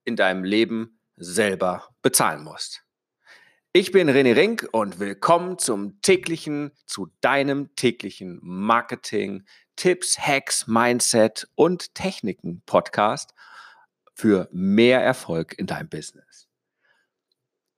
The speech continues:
Welche Art von Typ bist du? Du siehst etwas, was du haben möchtest und denkst dir, „Scheiße, das ist aber viel Geld oder da habe ich Geld zu investieren, äh, auszugeben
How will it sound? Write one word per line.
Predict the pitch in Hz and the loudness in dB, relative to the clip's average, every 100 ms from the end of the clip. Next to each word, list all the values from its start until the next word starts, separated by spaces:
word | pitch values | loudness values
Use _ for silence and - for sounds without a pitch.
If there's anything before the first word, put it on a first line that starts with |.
| _ _ _ _ _ _ _ _ _ _ - | _ _ _ _ _ _ _ _ _ _ -8
Welche | 98 139 175 - | 0 2 2 0
Art | 123 123 - | 2 2 0
von | - - 123 | -8 -6 -4
Typ | - 127 | 0 0
bist | 143 123 - | 4 2 2
du? | - - _ _ _ _ _ _ _ | -2 -4 _ _ _ _ _ _ _
Du | 113 | -2
siehst | 107 143 151 - | 2 2 2 2
etwas, | 147 147 143 | 2 2 2
was | 123 - | 0 2
du | 113 | 2
haben | 123 127 101 | 4 4 2
möchtest | 95 - 107 110 - | 0 -2 -6 -6 -8
und | 101 98 | -10 -4
denkst | 98 98 - | -4 -4 -10
dir, | 101 101 - _ _ | -6 -6 -10 _ _
„Scheiße, | - - 113 98 71 - _ _ _ _ _ | -10 -4 -2 -4 -8 -16 _ _ _ _ _
das | 92 92 | -6 -4
ist | |
aber | 95 | -4
viel | 92 104 | -4 -4
Geld | 90 98 113 | 2 2 2
oder | - 98 90 - | -2 -2 -2 0
da | 107 98 | 0 2
habe | 107 | 0
ich | 101 | -4
Geld | - 95 - | -4 -4 -4
zu | |
investieren, | - 95 92 - - 123 120 131 _ - - - _ _ | -6 -6 -6 -8 -2 0 -2 -6 _ -20 -20 -20 _ _
äh, | 110 | 2
auszugeben | 104 98 120 123 - 123 117 113 104 107 | 2 4 4 4 -2 -2 4 4 4 -2